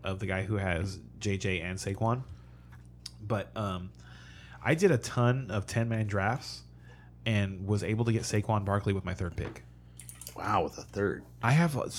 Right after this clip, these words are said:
Speaker 1: dude, I have four teams that have McCaffrey and Barkley on them.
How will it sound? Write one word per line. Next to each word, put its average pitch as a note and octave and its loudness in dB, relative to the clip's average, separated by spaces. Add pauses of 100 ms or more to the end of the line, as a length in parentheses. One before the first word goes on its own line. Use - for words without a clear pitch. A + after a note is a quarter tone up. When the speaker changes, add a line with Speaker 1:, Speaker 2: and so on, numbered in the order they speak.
(120)
Speaker 1:
dude, D#3 8
I C3 6
have D#3+ 6
four C#3 6
teams G#2 0
that G2+ 2
have G#2+ 4
McCaffrey G#2 4
and F#2+ 0
Barkley F#2+ 2
on F#2 -4
them. F2 -10